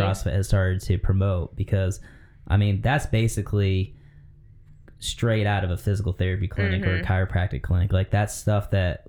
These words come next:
Speaker 1: we teach every single day.
Speaker 2: And I, I really think that's something that's lacking in,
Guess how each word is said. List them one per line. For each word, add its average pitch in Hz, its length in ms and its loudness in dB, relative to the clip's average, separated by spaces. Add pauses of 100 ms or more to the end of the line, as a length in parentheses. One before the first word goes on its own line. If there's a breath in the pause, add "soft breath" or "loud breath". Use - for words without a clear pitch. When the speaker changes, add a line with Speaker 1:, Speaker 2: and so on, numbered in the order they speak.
(120)
Speaker 1:
we 113 180 0
teach 110 400 0
every 98 240 0
single 90 320 0
day. 82 320 -2 (160)
Speaker 2:
And - 140 0
I, 339 280 2
I 233 100 2
really 311 240 0
think 233 180 -8
that's 208 160 -2
something 220 200 -6
that's - 460 -6
lacking 196 720 -2
in, 190 640 -8